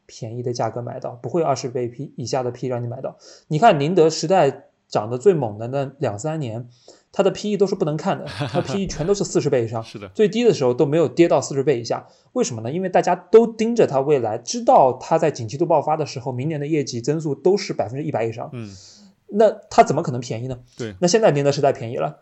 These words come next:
Speaker 1: 啊，现在，现在它二十多倍了。<laughs> 但，但现在，对吧？那肯定是遇到了一些问题嘛，
Speaker 2: 嗯。
Speaker 1: 不然不会，不会，不会这样。
Speaker 2: 嗯，是，
Speaker 1: 所以成长股我是喜欢买，
Speaker 2: 是。
Speaker 1: 买高市盈率。
Speaker 2: 嗯。
Speaker 1: 啊，然后呢，去，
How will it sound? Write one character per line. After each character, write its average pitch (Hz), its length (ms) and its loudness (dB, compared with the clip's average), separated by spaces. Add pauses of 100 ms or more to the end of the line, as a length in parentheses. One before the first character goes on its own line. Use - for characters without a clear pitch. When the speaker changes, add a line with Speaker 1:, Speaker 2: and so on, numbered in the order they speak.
(380)
Speaker 1:
啊， 131 120 -2
现 170 160 -2
在， - 80 -6
现 185 160 6
在 170 80 6
它 160 100 6
二 165 160 8
十 147 80 0
多 135 140 4
倍 135 120 6
了。 156 220 4 (300)
<laughs> 294 480 -4
但， 185 240 8
但 190 140 12
现 196 180 8
在， 185 500 10
对 170 80 6
吧？ 123 240 6
那 165 120 4
肯 151 180 -2
定 151 140 0
是 165 100 0
遇 175 140 0
到 156 100 8
了 143 100 6
一 143 60 4
些 165 80 0
问 196 200 2
题 151 160 -10
嘛， 151 140 -6
Speaker 2:
嗯。 110 140 -12
Speaker 1:
不 139 80 -4
然 131 180 2
不 127 120 -6
会， 131 400 4 (600)
不 143 80 0
会， 143 180 4
不 143 100 -2
会 147 140 4
这 170 100 2
样。 120 220 2
Speaker 2:
嗯， 104 180 -14 (200)
是， - 260 -12
Speaker 1:
所 180 120 2
以 165 40 2
成 170 140 -2
长 196 200 6
股 147 140 6
我 113 100 4
是 139 100 -4
喜 - 180 -4
欢 131 220 0
买， 123 260 -2
Speaker 2:
是。 147 60 -8
Speaker 1:
买 113 140 -2
高 170 240 4
市 185 200 -2
盈 117 200 -6
率。 139 180 -10 (100)
Speaker 2:
嗯。 110 240 -14 (100)
Speaker 1:
啊， 120 340 -4
然 120 200 0
后 165 180 2
呢， 151 180 2
去， 139 520 -6